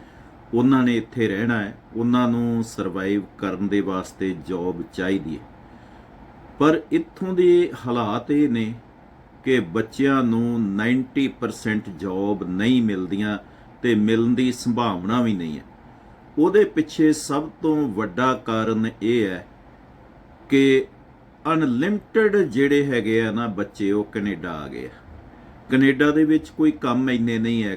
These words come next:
ਕੈਨੇਡਾ ਨੂੰ ਜੋ ਸੰਭਾਲਣ ਦੇ ਵਾਸਤੇ ਇੱਥੋਂ ਦਾ ਸਿਸਟਮ ਹੈ, ਉਹ ਸਿਰਫ ਤੇ ਸਿਰਫ ਅਸੀਂ ਇਹ ਕਹਿ ਲਈਏ ਕਿ ਤਿੰਨ ਕਰੋੜ ਲੋਕਾਂ ਦਾ ਹੈ, ਜਦ ਕਿ ਕੈਨੇਡਾ ਹੈ ਜਿਹੜਾ, ਉਹ ਇੰਡੀਆ ਦੇ ਨਾਲੋਂ ਚਾਰ ਗੁਣਾ ਵੱਡਾ ਹੈ।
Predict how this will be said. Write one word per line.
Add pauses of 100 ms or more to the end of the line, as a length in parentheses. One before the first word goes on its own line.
ਕੈਨੇਡਾ
ਨੂੰ
ਜੋ
ਸੰਭਾਲਣ
ਦੇ
ਵਾਸਤੇ (160)
ਇੱਥੋਂ
ਦਾ
ਸਿਸਟਮ
ਹੈ, (560)
ਉਹ
ਸਿਰਫ
ਤੇ
ਸਿਰਫ
ਅਸੀਂ
ਇਹ
ਕਹਿ
ਲਈਏ
ਕਿ (160)
ਤਿੰਨ
ਕਰੋੜ
ਲੋਕਾਂ
ਦਾ
ਹੈ,
ਜਦ
ਕਿ (100)
ਕੈਨੇਡਾ
ਹੈ
ਜਿਹੜਾ,
ਉਹ
ਇੰਡੀਆ
ਦੇ
ਨਾਲੋਂ (480)
ਚਾਰ
ਗੁਣਾ
ਵੱਡਾ
ਹੈ।